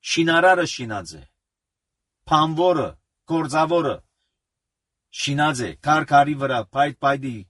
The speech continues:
դեղ շինած է։ Բայց Քրիստոս հստակորեն գսե. "Իմ հայրս անցերակորց դաջարներու մեջ կփնակի"։ Ուրեմն այս մարմինները դաջար են, անցերակորց դաջար են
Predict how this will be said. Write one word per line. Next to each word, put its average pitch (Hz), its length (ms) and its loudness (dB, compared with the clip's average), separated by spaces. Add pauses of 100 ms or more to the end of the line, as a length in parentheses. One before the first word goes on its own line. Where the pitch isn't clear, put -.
(1080)
դեղ 165 220 2
շինած 120 480 -4
է։ 92 120 -10 (1120)
Բայց 160 180 -2
Քրիստոս 165 420 -2
հստակորեն 156 600 -2
գսե. 135 260 -8 (380)
"Իմ 180 200 -4
հայրս 160 600 0 (500)
անցերակորց 165 960 0
դաջարներու 110 640 -6
մեջ 98 160 -14
կփնակի"։ 87 540 -20 (1600)
Ուրեմն 131 200 2
այս 131 160 0
մարմինները 135 680 0 (680)
դաջար 143 400 0
են, 113 160 -4 (440)
անցերակորց 143 760 -2
դաջար 127 460 -4
են 95 180 -12